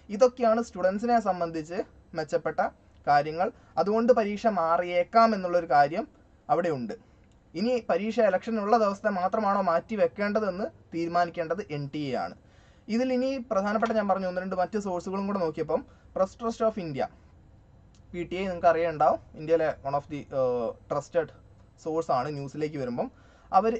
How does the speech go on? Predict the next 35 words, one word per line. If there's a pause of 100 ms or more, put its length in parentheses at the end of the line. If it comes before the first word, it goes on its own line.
എസ്
വൈ (140)
ഖുറേഷി
എന്ന (100)
മുൻപത്തെ
ചീഫ്
ഇലക്ഷൻ
കമ്മീഷണറുടെ
ഒരു (760)
ട്വീറ്റ്
ഇട്ട്,
അല്ലെങ്കിൽ
അ-,
അവരുടെ
ഒരു
ന്യൂസ്,
ഒരു
ഇന്റർവ്യൂ
ഇട്ടിട്ടുണ്ട്. (460)
അപ്പോൾ
അതിൽ
അദ്ദേഹം
പറയുന്നത് (600)
ഈ (100)
ഒരു
ഷെഡ്യൂൾ
എന്നുള്ളത് (300)
ഒരുപാട്
കാര്യങ്ങൾ (320)
വിലയിരുത്തിക്കൊണ്ടിട്ടതാണെന്ന്
കണ്ടാലറിയാം. (420)
പല
വിദ്യാർത്ഥികളുടെയും
പരീക്ഷ (140)
മുടങ്ങുന്നില്ല